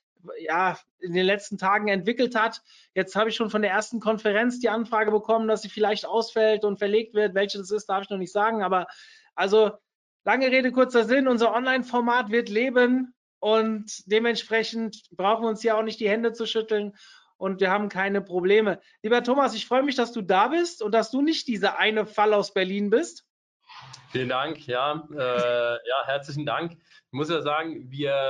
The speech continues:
Speaker 2: ähm, äh, das kommt ja tatsächlich schon hier an. Ähm, wir haben hier alle möglichen Sicherheitsvorkehrungen getroffen und einer meiner Mitarbeiter ist, äh, heute tatsächlich mit seinem Kind in der Klinik wegen Corona-Verdacht und hat natürlich viel Angst irgendwie mit dabei, aber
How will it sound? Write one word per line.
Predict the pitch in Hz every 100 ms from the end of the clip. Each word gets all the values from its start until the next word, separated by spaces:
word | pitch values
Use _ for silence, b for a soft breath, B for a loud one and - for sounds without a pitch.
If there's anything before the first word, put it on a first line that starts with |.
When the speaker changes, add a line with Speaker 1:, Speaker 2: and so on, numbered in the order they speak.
| 131 127
Speaker 2:
ähm, | 127 127 127 127 104
äh, | 123
das | 117 -
kommt | 160 170
ja | 156
tatsächlich | 147 143 160 175 160
schon | 151 143
hier | 135 127
an. | 147 127 156 170 -
Ähm, | 123 120 120 117 b b b
wir | 127 127
haben | 143
hier | 143 135
alle | 127 143
möglichen | 147 151 147
Sicherheitsvorkehrungen | 143 170 131 123 - 120 123 120 127
getroffen | 117 - 131 147
und | 131
einer | 120 147
meiner | 143 131 135
Mitarbeiter | 180 196 - 110 113 170 165 151
ist, | 135 123 -
äh, | 139 127 127 127
heute | 120 135 -
tatsächlich | 131 131 135 139
mit | 139
seinem | 131 127
Kind | - 151
in | 143
der | 131
Klinik | 131 170 180 131 143 139
wegen | 127 127
Corona-Verdacht | - 123 156 170 113 117 92 98 - -
und | 113 107 b b b b
hat | -
natürlich | 113 113 117
viel | - 113
Angst | 110 156 151
irgendwie | 156 147
mit | 147 151
dabei, | 147 - 127 151 160 135
aber | 120 120 113